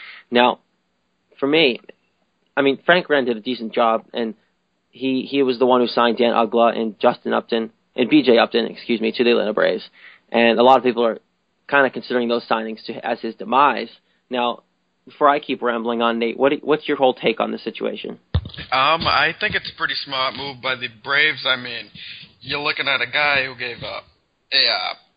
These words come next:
Speaker 2: five-year, seventy-five million dollar, uh, deal to B J Upton. Um, he's not panned out. Uh, questionable decision to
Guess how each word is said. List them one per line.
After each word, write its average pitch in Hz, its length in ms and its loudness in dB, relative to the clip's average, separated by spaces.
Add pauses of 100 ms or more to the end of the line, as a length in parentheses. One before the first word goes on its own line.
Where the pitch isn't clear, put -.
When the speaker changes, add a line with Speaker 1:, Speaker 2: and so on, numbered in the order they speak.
(320)
Speaker 2:
five-year, 156 520 0 (100)
seventy-five 143 540 -4
million 135 360 -10
dollar, 131 420 -6 (260)
uh, 127 240 0 (100)
deal 147 300 -4
to 120 240 -8 (480)
B 156 160 2
J 135 180 2
Upton. 127 460 -2 (460)
Um, 120 360 0 (160)
he's 165 300 -4
not 175 260 0
panned 147 300 2
out. 135 240 -4 (160)
Uh, 123 340 -2 (340)
questionable 151 680 -4
decision 139 560 -4
to 139 60 0